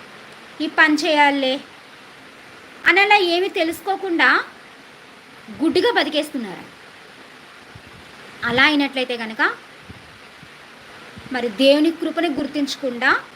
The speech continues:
అర్థం చేసుకోకుండా, అంటే సరైన దేవుని జ్ఞానం లేకుండా బతికేస్తున్నారు ఆ పిల్లలు అని అర్థం. మరి ఆ విధమైన పిల్లలుగా మీరు ఉన్నారా? లేదా చక్కగా, "బా, దేవుని ఆశీర్వాదం మేము పొందుకుంటున్నాం,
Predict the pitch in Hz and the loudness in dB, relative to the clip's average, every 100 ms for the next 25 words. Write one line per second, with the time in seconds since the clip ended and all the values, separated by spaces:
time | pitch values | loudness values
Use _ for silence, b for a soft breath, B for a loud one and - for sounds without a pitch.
0 | - - 233 196 285 294 269 254 269 233 | -12 -6 -6 -2 0 0 -2 -4 -6 -8
1 | 220 214 302 359 - 294 339 370 302 339 | -8 -2 -2 -2 -2 -2 -2 0 2 2
2 | 349 233 285 311 233 202 226 233 302 302 | -2 0 0 0 -2 -4 -2 0 0 0
3 | 262 269 269 254 240 240 - 240 214 190 | -2 -4 -4 -6 -6 -10 -8 -10 -8 -10
4 | 214 185 190 202 190 - 175 - - - | -12 -12 -10 -10 -12 -14 -18 -18 -20 -20
5 | - - - - - - - - 302 302 | -20 -20 -20 -20 -20 -18 -6 2 4 4
6 | 320 339 403 - 311 320 349 330 277 240 | 2 -4 -6 -6 -6 -4 -2 -2 -2 -6
7 | 262 220 208 330 - - - - - - | -6 -8 -8 -12 -14 -20 -20 -20 -20 -20
8 | - - - - - - - - - - | -20 -20 -20 -20 -20 -20 -20 -20 -20 -20
9 | - - - - - - 262 277 277 269 | -20 -20 -20 -20 -12 2 6 6 6 2
10 | 262 - - 285 - 262 269 262 - - | 0 -6 -6 -6 -4 -2 0 -2 -4 -18
11 | 196 233 233 - - 202 175 226 233 240 | -10 -6 -6 -8 -18 -16 -8 -6 -6 -6
12 | 202 - 233 247 254 247 233 214 202 262 | -8 -8 -4 -4 -6 -8 -10 -12 -10 -8
13 | 254 247 208 | -4 -4 -6